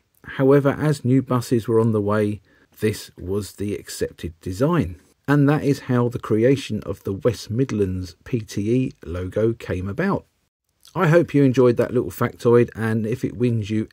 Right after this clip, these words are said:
any points in a pub quiz team, well, just remember me. If you enjoyed this video, please like and share it, and don't forget to subscribe to my channel so you don't miss my future releases in this and my other series here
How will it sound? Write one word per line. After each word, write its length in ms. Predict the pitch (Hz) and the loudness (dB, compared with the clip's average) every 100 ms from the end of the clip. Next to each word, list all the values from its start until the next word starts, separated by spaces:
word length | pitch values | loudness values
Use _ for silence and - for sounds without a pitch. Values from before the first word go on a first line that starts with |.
| - | 0
any 220 | 156 120 | 2 2
points 420 | - 107 104 - | 0 0 -2 -8
in 160 | - 98 | -8 -8
a 60 | |
pub 280 | 87 117 - | -6 -8 -6
quiz 260 | - 104 - | -4 -4 -4
team, 420 | - 101 101 95 _ _ _ _ _ | -2 -2 -2 -8 _ _ _ _ _
well, 340 | 95 98 90 - _ _ _ | -2 0 -2 -6 _ _ _
just 240 | - 117 - | -8 -6 -6
remember 380 | 95 92 85 85 | -6 -6 -6 -8
me. 280 | 82 85 _ _ _ _ - | -8 -12 _ _ _ _ 0
If 240 | 196 - | 2 4
you 80 | 196 | 2
enjoyed 300 | 180 180 175 | 4 4 4
this 160 | 165 151 | 2 0
video, 420 | 165 160 160 151 | 2 6 6 4
please 540 | - 156 151 147 135 - | -2 2 4 4 0 -4
like 360 | 110 131 127 120 | 0 0 0 -4
and 160 | 117 | -4
share 380 | - 123 113 113 | -2 0 2 2
it, 240 | 120 _ _ _ _ | 0 _ _ _ _
and 220 | 135 143 143 | -2 0 2
don't 240 | 151 113 | 0 0
forget 280 | 127 120 - | -2 -2 -4
to 100 | 110 | -8
subscribe 580 | - - - - 160 147 | -10 -10 -4 2 2 0
to 80 | 127 | -4
my 160 | 120 | -4
channel 380 | 117 127 123 107 | -2 -4 -2 -4
so 160 | - 120 | -2 -2
you 200 | 113 113 | 0 0
don't 320 | 110 110 73 | 0 0 -2
miss 240 | 104 - | -10 -8
my 180 | 104 101 | -8 -8
future 420 | - 120 80 107 | -6 -8 -6 -6
releases 540 | 98 98 101 - 98 - | -4 -4 -6 -8 -10 -10
in 240 | 104 98 87 | -8 -8 -4
this 360 | 104 - - _ _ - | -6 -6 -14 _ _ -10
and 220 | 110 113 | -6 -2
my 180 | 113 123 | -2 -4
other 220 | 147 170 | -2 -2
series 480 | 120 - 90 95 113 | -2 -4 -8 -8 -10
here 300 | - 92 101 | -12 -8 -6